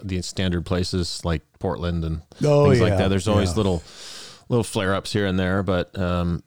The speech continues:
Speaker 1: there's been a couple, you know, some, some mass shootings, but that was happening before. Uh, wh-, what has really been, I mean, they, they've been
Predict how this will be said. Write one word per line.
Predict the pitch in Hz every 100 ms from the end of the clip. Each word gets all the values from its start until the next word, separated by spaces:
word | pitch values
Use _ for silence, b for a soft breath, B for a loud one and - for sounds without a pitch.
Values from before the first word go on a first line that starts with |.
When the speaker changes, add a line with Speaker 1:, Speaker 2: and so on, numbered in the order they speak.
| _
Speaker 1:
there's | 107 90
been | 107
a | 92
couple, | - 98 92 92 90 82
you | 92
know, | 80 -
some, | - 98
some | - - - 92
mass | 90 92
shootings, | - 101 90 90 -
but | 87
that | 104
was | 87
happening | 90 87 87
before. | 87 - 95 87 82 B B B B B B
Uh, | -
wh-, | 101 -
what | 131
has | 131 104
really | 110 110
been, | 107 107 104 - 85 -
I | 107
mean, | 104
they, | 104
they've | 110 110
been | 117 101 87 82